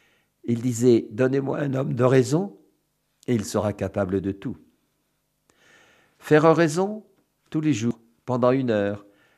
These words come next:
La consigne est là, presque lancinante, et elle transcende le temps pour venir jusqu'à nous et nous désembourgeoiser spirituellement.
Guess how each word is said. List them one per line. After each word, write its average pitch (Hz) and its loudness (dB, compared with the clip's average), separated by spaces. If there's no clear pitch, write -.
La 110 0
consigne 131 -4
est 131 2
là, 143 4
presque 143 -2
lancinante, 147 0
et 151 4
elle 143 2
transcende 156 -4
le 139 0
temps 147 -4
pour 120 -6
venir 123 -4
jusqu'à - -6
nous 104 -4
et 117 -4
nous 113 -4
désembourgeoiser 110 -2
spirituellement. 90 -12